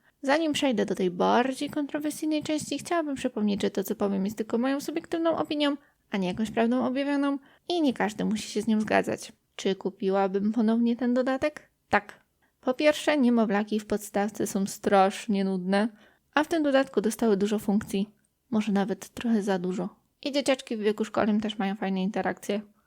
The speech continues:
Mogliby zaopiekować się trochę bardziej staruszkami i jednak dodać coś tym nastolatkom poza tymi bransoletkami,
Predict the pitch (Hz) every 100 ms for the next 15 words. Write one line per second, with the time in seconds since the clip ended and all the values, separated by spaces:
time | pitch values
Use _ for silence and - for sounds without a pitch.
0 | - 233 277 247 262 254 - 240 240 -
1 | 240 226 214 214 214 - 214 - - 202
2 | 202 196 - 190 190 185 208 190 185 -
3 | 240 - 190 196 - 196 190 - 190 196
4 | 208 202 196 190 185 196 214 190 - 202
5 | 202 202